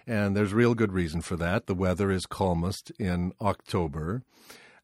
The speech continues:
uh, and the, and the winds and the currents are lowest. So we haven't really attempted to, to be there, say, in February, which would, which would be very, very difficult.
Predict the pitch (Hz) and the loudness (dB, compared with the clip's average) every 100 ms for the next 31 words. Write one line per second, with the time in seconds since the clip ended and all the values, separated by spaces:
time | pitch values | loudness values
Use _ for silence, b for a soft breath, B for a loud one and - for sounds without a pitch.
0 | - 113 98 98 98 - 127 107 104 104 | -6 0 2 2 0 -2 2 2 4 0
1 | - _ - 107 92 92 113 127 123 - | -2 _ -4 -2 0 4 6 6 4 0
2 | - 98 90 - - 160 95 82 - - | -4 -4 -4 -6 2 4 4 0 -4 -4
3 | 101 98 107 104 76 67 - - - _ | -2 2 4 2 0 -6 -14 -16 -20 _
4 | b b b - - 113 113 175 160 151 | b b b -10 0 2 4 4 4 2
5 | 120 110 113 110 131 135 127 110 - 123 | 2 0 2 4 6 6 4 2 0 0
6 | 113 - 82 - 98 90 127 - 90 110 | 0 0 -4 -2 -4 -4 -8 -6 0 0
7 | 98 92 - 110 95 - 90 85 80 - | 2 0 0 0 0 0 0 0 0 2
8 | 131 101 80 76 78 76 69 101 - 98 | 4 4 2 -2 -6 -10 -4 -4 -2 -6
9 | 76 _ b - 98 - 87 92 80 104 | -6 _ b -6 -4 -4 -4 -2 2 4
10 | 95 80 82 78 87 - - 78 | 4 2 -4 -4 -6 -6 -8 -10